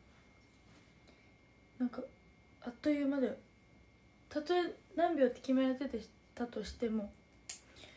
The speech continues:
あの、「え、もう？」みたいな感じですね。でもやっぱり、先週のオンラインお話し会のか-、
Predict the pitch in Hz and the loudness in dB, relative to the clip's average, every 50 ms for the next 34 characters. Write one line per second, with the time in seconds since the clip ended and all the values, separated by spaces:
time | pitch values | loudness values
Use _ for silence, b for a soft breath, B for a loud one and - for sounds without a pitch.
0 | B B B B B - - 220 214 208 208 202 202 202 202 - - - - - | B B B B B -8 -6 -6 -4 -4 -6 -8 -8 -10 -14 -16 -20 -20 -20 -20
1 | - - - - - - - - - - - - - - - - - - - - | -20 -20 -20 -20 -20 -20 -20 -20 -20 -20 -20 -20 -20 -20 -20 -20 -20 -20 -20 -20
2 | - - - - - - - - 254 269 294 302 - - - - 240 269 277 233 | -20 -20 -20 -20 -20 -16 -8 -4 -4 -4 -4 -6 -12 -10 -2 2 4 4 4 2
3 | 196 196 208 208 - 214 208 208 - - - - - - - - - - - - | 0 -2 -6 -8 -10 -12 -12 -14 -14 -18 -20 -20 -20 -20 -20 -20 -20 -20 -20 -20
4 | - - - _ - - - - - - - - - - - - - - - - | -20 -20 -20 _ -20 -20 -20 -20 -20 -20 -20 -20 -20 -20 -20 -18 -18 -16 -12 -8
5 | 214 220 220 226 220 226 220 226 - - 226 226 233 240 233 B B B B B | -6 -4 -4 -4 -4 -4 -6 -6 -4 0 2 4 4 4 2 B B B B B
6 | B 285 262 262 254 254 254 - - 349 330 294 294 294 277 254 254 - - - | B 10 12 12 12 12 10 10 10 10 12 12 10 8 8 6 4 2 -6 -16
7 | - - - - b b b b b b - - - - 311 320 330 311 - - | -20 -20 -20 -20 b b b b b b -20 -8 -2 2 4 4 4 2 0 0
8 | 330 330 330 330 320 - - - - - - - - - - - 269 285 285 285 | 0 2 2 2 0 -2 -4 -8 -18 -20 -20 -20 -20 -14 -6 -2 0 2 2 2
9 | 277 285 285 285 277 269 269 277 269 269 262 - - - 262 254 247 247 247 - | 2 2 2 2 4 4 4 4 4 2 0 -2 -2 0 2 4 4 4 4 2
10 | - - - - - - - - - - - - - - - - - - - - | -2 -8 -20 -20 -20 -20 -20 -20 -20 -20 -20 -20 -20 -20 -20 -20 -20 -14 -14 -14